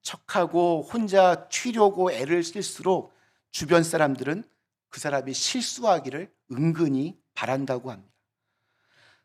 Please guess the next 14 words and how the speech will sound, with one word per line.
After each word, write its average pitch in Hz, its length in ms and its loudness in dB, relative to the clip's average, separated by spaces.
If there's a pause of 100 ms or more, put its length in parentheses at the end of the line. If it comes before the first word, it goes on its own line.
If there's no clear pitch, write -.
(100)
사람들은 247 580 6
잘난 240 440 6
체하거나 165 800 4 (460)
완벽한 233 800 6
사람보다 190 680 4 (800)
겸손하거나 165 960 4 (640)
조금 233 300 -4
이렇게 - 260 -4
허점이, 247 840 4 (180)
이, 156 120 -2
보이는 185 480 4
사람을 147 560 -4 (380)
훨씬 185 420 -6
더 160 260 -4